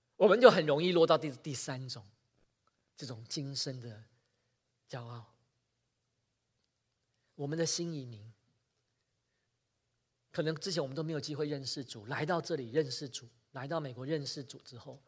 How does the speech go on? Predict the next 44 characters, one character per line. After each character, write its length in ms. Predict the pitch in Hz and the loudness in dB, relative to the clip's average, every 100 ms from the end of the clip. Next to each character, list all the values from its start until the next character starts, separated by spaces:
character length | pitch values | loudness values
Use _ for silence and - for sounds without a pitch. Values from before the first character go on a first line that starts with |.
| _ _ - _ - | _ _ -20 _ -20
要 100 | 151 | -16
改 240 | - 165 147 | -8 -8 -6
掉 240 | 233 208 | -4 -2
我 140 | 175 131 | -2 -6
们 120 | 131 | -8
的 80 | 139 | -8
那 120 | 156 | -8
种 120 | 131 | -6
生 380 | 120 - 165 165 | -4 -2 -4 -8
活 240 | 156 117 | -12 -14
的 320 | 117 120 120 117 _ _ | -14 -14 -16 -18 _ _
目 200 | - 160 127 | -8 -8 -8
标。 280 | 135 113 117 _ _ _ _ _ _ _ _ _ _ - | -10 -12 -14 _ _ _ _ _ _ _ _ _ _ -12
这 100 | 170 | -6
个 80 | |
世 240 | 165 - 170 | -2 -2 -2
上 220 | 165 147 | -2 -6
的 100 | 135 | -8
你 220 | 139 151 | -10 -10
再 260 | 151 - 240 | -4 -2 -2
怎 140 | 170 | -4
么 100 | 143 | -10
追 220 | 143 160 151 | -6 -4 -4
他， 160 | 139 | -6
就 140 | 135 143 | -12 -14
是 260 | - 131 131 _ _ _ _ _ _ _ | -14 -16 -18 _ _ _ _ _ _ _
过 160 | - 143 | -8 -8
去 220 | 117 - 117 | -8 -14 -16
了， 60 | - _ _ _ _ _ _ _ _ - | -20 _ _ _ _ _ _ _ _ -2
唯 120 | 156 | 0
独 160 | 165 170 | 2 0
遵 240 | 156 185 | 0 -2
行 220 | 180 147 | -2 -4
神 260 | 143 - 139 | -4 -4 -6
旨 200 | 156 117 | -8 -8
意 180 | 131 135 | -6 -8
的 240 | 117 104 - _ _ | -8 -14 -20 _ _
是 300 | - 143 117 - _ | -12 -10 -12 -18 _
永 280 | 147 117 135 | -14 -12 -12
远 160 | 127 101 - _ | -12 -16 -20 _
长 260 | - - 117 | -20 -18 -16
存。 220 | 127 - _ _ _ _ _ _ _ _ _ _ _ | -16 -20 _ _ _ _ _ _ _ _ _ _ _
我 120 | 160 | -4
们 360 | 151 143 143 156 | -2 -2 -6 -10